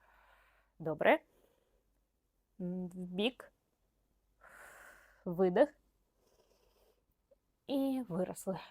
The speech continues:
Пам'ятаємо, що ми робимо вдих, підкрутили, зібрали м'язи тазового дна, повернулись і виросли. Зібрали, це значить, ми,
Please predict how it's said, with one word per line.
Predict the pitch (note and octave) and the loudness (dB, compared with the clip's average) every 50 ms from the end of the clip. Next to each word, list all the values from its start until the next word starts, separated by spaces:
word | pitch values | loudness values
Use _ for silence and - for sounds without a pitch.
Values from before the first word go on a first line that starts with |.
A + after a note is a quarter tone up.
| - - | -2 2
Пам'ятаємо, | - F#3+ G3 G3 G#3 - A3+ A3 G3 F#3 F#3 | 2 2 2 2 4 4 4 4 4 2 -2
що | - - - - F#3+ F3+ F3+ - _ _ _ _ _ _ _ _ - | -6 -4 0 2 2 2 2 -2 _ _ _ _ _ _ _ _ -4
ми | F#3 F3+ | 0 0
робимо | F3+ F3 E3 E3+ E3+ E3+ E3+ D#3+ - | 0 0 0 -2 -4 -6 -6 -6 -6
вдих, | E3 E3+ G3+ G3 G3 G3 A3+ E4 F4 - - - _ _ _ _ _ _ _ _ _ _ _ _ _ _ - | 0 4 6 8 8 8 8 6 6 2 -4 -20 _ _ _ _ _ _ _ _ _ _ _ _ _ _ 2
підкрутили, | - G#3+ A3 A3 G#3+ - - - G#3+ A3 A3 - B3 A#3 A3+ G#3+ G3+ | 4 6 8 6 6 4 2 4 4 4 6 8 8 10 10 10 10
зібрали | F3+ E3+ F3+ G#3+ G#3+ G#3 A3+ A#3 A#3+ B3 A#3+ A#3 A3+ G#3+ | 10 8 8 8 8 10 12 12 12 12 12 12 12 10
м'язи | G3+ G#3 G#3 G#3+ G#3+ G#3+ G#3 F#3+ G3 F#3 | 10 10 12 12 12 12 12 12 10 4
тазового | - - G#3+ G#3 G3+ F#3 G3 F#3 F#3 F#3+ G3 F#3 | 8 12 12 12 12 10 6 4 4 4 4 2
дна, | F3 F#3+ G#3 A3+ B3+ D4 D4+ - - _ _ _ _ _ _ _ _ _ _ _ _ _ _ _ _ _ _ _ | 4 6 8 10 10 10 8 6 0 _ _ _ _ _ _ _ _ _ _ _ _ _ _ _ _ _ _ _
повернулись | - A3 G#3+ G#3 G3+ F#3+ F#3+ F3+ F#3 F#3 G3 G3+ A3+ C4 C#4+ D4+ E4 D#4+ - - - - _ _ _ _ _ _ _ _ _ _ _ - | 4 6 8 8 8 6 4 2 2 0 0 2 4 4 4 4 2 2 0 -4 -10 -14 _ _ _ _ _ _ _ _ _ _ _ -6
і | - C4 B3+ | -4 -2 -2
виросли. | G#3+ F#3 F#3+ F#3 F3+ E3+ - - - - F#3 F3 - - - - _ _ _ - - - _ _ _ _ - | 0 2 2 2 2 2 -2 -6 -8 -10 -10 -10 -10 -12 -18 -20 _ _ _ -20 -20 -20 _ _ _ _ -4
Зібрали, | - E3+ G#3+ G3+ F#3+ A3 A#3 B3+ C#4 C#4+ D4 D4 | 2 4 4 6 8 12 12 12 12 12 12 8
це | C#4 - - G#3 | 6 2 0 0
значить, | F#3+ G#3 G#3+ A3 - A3 G3 - | 2 2 2 2 2 0 -2 -2
ми, | G3+ G3+ G#3 G#3+ A3 G#3+ G#3 G3+ | 0 0 0 2 2 2 0 0